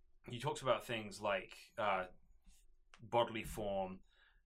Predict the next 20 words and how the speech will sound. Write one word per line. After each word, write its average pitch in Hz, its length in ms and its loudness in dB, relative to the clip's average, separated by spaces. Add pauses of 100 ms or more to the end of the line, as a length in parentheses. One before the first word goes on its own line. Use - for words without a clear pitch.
(120)
and 98 320 -4
speech - 800 -2 (120)
being, 98 520 -6 (720)
you 104 100 -6
know, 92 60 -4 (480)
impossible 107 540 0
to 110 100 -10
the 98 60 -8
human 98 280 -10
mind. 92 440 -8 (520)
But 123 100 -10
curious, 151 420 -2 (800)
what, 127 220 4 (120)
why 143 540 6 (420)
is 117 160 2
it 110 280 -2
that 104 220 -2 (520)
the 110 120 -8
human 120 380 -2
mind, 101 600 0